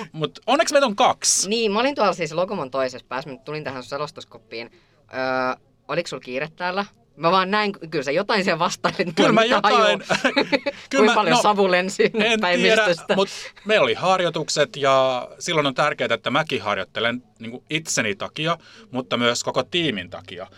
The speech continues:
Speaker 1: Koska se kun mä puhun, niin se on harjoitusta myös koko tekniikan tiimille ja juontajille, kun tätä lähetystä taimataan ja ajoitetaan ja haetaan oikeita rytmiä.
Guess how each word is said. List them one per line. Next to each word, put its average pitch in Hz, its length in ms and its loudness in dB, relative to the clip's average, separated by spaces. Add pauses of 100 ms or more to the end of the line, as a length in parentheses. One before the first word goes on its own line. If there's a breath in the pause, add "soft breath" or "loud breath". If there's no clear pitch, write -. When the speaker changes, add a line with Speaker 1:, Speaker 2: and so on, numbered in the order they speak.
(120)
Speaker 1:
Koska - 240 -8
se 131 100 -4
kun 123 160 -4
mä 143 120 2
puhun, 120 540 -2 (140)
niin 107 180 -10
se 113 80 -4
on 107 100 -4
harjoitusta 113 400 -2
myös 98 320 -6 (300 soft breath)
koko 117 220 -6
tekniikan 135 500 -2
tiimille 135 400 0
ja 104 100 4
juontajille, 113 640 2
kun 104 120 -14
tätä 107 180 -2
lähetystä 117 400 -2
taimataan 107 640 0
ja 104 120 -2
ajoitetaan 101 560 -2
ja 95 60 -10
haetaan 101 340 -4
oikeita 98 340 -8
rytmiä. 101 520 -4